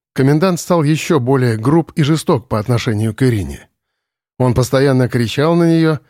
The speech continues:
и был всем недоволен. Казалось, его раздражает все: и походка девушки, и то, как она убирается, и даже то, как смотрит на него. Что бы она ни сделала, это неизменно приводило к одному результату:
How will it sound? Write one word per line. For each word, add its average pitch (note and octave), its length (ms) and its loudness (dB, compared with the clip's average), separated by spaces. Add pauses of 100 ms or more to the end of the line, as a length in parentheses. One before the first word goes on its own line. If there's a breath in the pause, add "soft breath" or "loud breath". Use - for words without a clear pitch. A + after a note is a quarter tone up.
(420)
и B2+ 60 0
был E3+ 220 2
всем E3+ 260 -2
недоволен. D#3+ 580 0 (400)
Казалось, C3+ 400 0
его C#3+ 160 2
раздражает D3+ 560 0
все: G2+ 380 -4 (340)
и D#3+ 80 4
походка D3+ 560 0
девушки, C3 580 0 (440 soft breath)
и A#2 80 2
то, F3 160 2
как D#3 160 0
она D3 200 4
убирается, B2+ 600 0
и B2+ 80 2
даже A#2 320 0
то, D3+ 160 0
как - 220 -2
смотрит B2+ 480 -2
на F#2+ 60 -4
него. F2+ 380 -4 (460)
Что - 320 0
бы B2+ 160 2
она C3+ 180 2
ни B2 120 2
сделала, G2+ 640 -2 (420)
это C3 200 2
неизменно C3+ 600 2
приводило C3+ 500 2
к - 60 -6
одному A#2+ 320 0
результату: A#2 680 -2